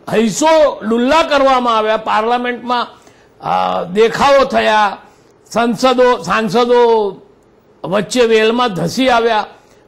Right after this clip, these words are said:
કામકાજ રોકાવ્યું અને ચૂંટણી સભાઓમાં ગરજી ગરજીને ગુજરાતના એ વખતના મુખ્યમંત્રી અને હવે વડાપ્રધાન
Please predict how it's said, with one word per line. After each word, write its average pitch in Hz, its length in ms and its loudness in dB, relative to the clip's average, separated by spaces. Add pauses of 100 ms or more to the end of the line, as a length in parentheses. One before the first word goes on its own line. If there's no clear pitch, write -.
કામકાજ 262 560 -2
રોકાવ્યું 240 580 0 (760)
અને 359 360 -2 (100)
ચૂંટણી 370 520 -2
સભાઓમાં 240 1000 2
ગરજી 320 500 0
ગરજીને 254 880 -2 (580)
ગુજરાતના 269 600 0
એ 254 120 4
વખતના 220 840 -2 (380)
મુખ્યમંત્રી 226 920 -2 (1120)
અને 202 220 -2
હવે 202 360 0
વડાપ્રધાન 208 880 -2